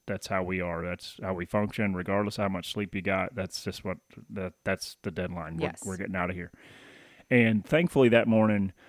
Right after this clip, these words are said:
Speaker 1: we stick, stuck to our deadline because after we left,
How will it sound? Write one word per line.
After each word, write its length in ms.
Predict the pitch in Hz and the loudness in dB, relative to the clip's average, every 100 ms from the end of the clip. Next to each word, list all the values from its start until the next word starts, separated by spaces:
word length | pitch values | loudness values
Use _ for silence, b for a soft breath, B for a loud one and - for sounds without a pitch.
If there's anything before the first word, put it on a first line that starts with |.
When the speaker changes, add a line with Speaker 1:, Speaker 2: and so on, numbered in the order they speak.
| b b | b b
Speaker 1:
we 500 | 107 120 117 110 107 | 2 6 6 6 2
stick, 480 | 143 - 147 - - - | -4 0 2 2 -4 -16
stuck 520 | - - - 160 156 - | -16 -10 0 2 2 2
to 140 | 123 | 2
our 100 | 101 | 2
deadline 520 | 95 87 87 82 87 | -2 -6 -6 -6 -4
because 920 | 87 107 - 113 104 98 95 92 - - _ - | 0 0 2 2 2 0 -2 -4 -8 -12 _ 2
after 400 | 123 160 - 127 | 4 4 2 2
we 140 | 104 | 2
left, 420 | 98 95 110 - | 0 0 0 -2